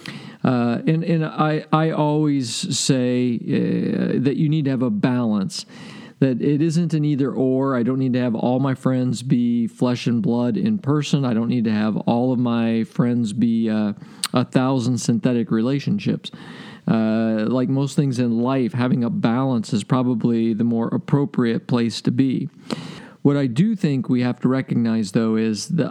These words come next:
the online synthetic relationships can sometimes be a bit like a sweetener that tastes like sugar, but it's not.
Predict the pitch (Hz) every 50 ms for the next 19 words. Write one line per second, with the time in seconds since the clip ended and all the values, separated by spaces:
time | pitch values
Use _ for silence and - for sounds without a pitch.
0 | - 151 120 131 - - - 143 147 170 190 196 190 175 170 165 160 160 147 -
1 | - 151 139 - - 139 139 131 127 - 127 123 117 123 127 131 - - 120 104
2 | - - 117 113 - - - - 135 123 123 113 - - - 190 190 208 214 202
3 | - 185 151 139 131 123 107 110 139 135 120 120 123 120 110 - - - - -
4 | - - 139 117 113 151 175 175 165 170 147 143 135 135 131 135 - - - -
5 | - - - - - - - 180 127 123 117 120 120 117 - - - - 147 160
6 | 185 196 - - 165 156 151 151 127 123 160 - 151 147 147 143 - 143 131 123
7 | - - - 143 123 113 123 117 107 120 113 113 107 - - - 143 147 147 123
8 | 104 - -